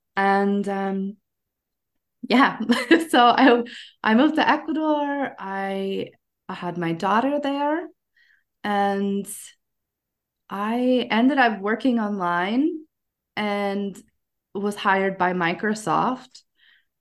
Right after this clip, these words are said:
So then I worked for Microsoft, and I met my husband there, and he was from Ukraine. And then I ended up moving to Ukraine, and we got married. And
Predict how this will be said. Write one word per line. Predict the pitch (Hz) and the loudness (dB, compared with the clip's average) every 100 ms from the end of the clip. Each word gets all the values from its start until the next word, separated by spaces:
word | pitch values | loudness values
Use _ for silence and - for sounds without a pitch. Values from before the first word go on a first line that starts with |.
| _ | _
So | - 202 | -8 -4
then | 196 196 190 190 185 - | 0 4 4 2 -2 -4
I | 190 | -4
worked | 185 185 185 | -4 -4 -6
for | - 185 | -8 -4
Microsoft, | 180 165 165 175 - 156 160 - | -2 -2 -4 -8 -4 -4 -4 -6
and | 165 160 - | -6 -4 -4
I | 170 | -4
met | 170 - | -4 -4
my | 156 160 | -6 -6
husband | - 302 330 - 190 170 | 0 0 2 -2 -2 -2
there, | 147 147 196 269 - _ _ _ _ _ | -2 0 0 -2 -4 _ _ _ _ _
and | 190 185 180 180 175 175 170 - _ _ _ _ _ - | -2 0 2 2 2 -2 -6 -18 _ _ _ _ _ -20
he | - 185 165 | -12 -6 -2
was | 160 160 | -2 -2
from | 165 160 | -2 0
Ukraine. | 160 160 294 370 403 | 0 2 2 4 6
And | 233 190 | 4 2
then | 175 175 170 - | -2 -4 -6 -8
I | 165 160 | -6 -4
ended | 165 170 175 | -4 -6 -6
up | 180 | -6
moving | 185 185 185 180 | -6 -6 -6 -6
to | - | -4
Ukraine, | 180 180 233 254 330 | -4 0 2 4 4
and | 202 | 2
we | 180 | 0
got | 175 180 185 | 0 0 -2
married. | 180 170 180 208 302 330 - - - - _ - | -2 0 0 2 2 0 -6 -20 -20 -20 _ -4
And | 202 196 196 196 190 185 - | 0 2 0 0 -4 -6 -8